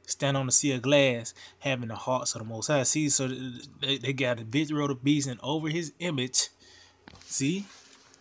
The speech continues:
Because there's this American lifestyle, that's the image of the beast. When you, uh, pretty much, uh, uh, being a part of this system, man,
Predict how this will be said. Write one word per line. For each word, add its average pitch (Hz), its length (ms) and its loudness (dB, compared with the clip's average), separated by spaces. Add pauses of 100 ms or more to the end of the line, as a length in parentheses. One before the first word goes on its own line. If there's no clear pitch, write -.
(460)
Because 127 420 4
there's 143 240 4
this 156 220 4
American 127 500 2
lifestyle, 143 340 4
that's 147 220 2
the - 180 -10
image 127 280 0
of 120 80 -2
the 113 40 -2
beast. 120 280 0
When 120 80 -4
you, 143 200 0 (680)
uh, 120 240 -2
pretty 160 300 4
much, 151 240 4 (360)
uh, 135 40 -4 (180)
uh, 123 200 -2
being 139 300 2
a 123 60 0
part 143 320 6
of 120 100 -2
this 131 160 6
system, 120 460 4
man, 117 260 -8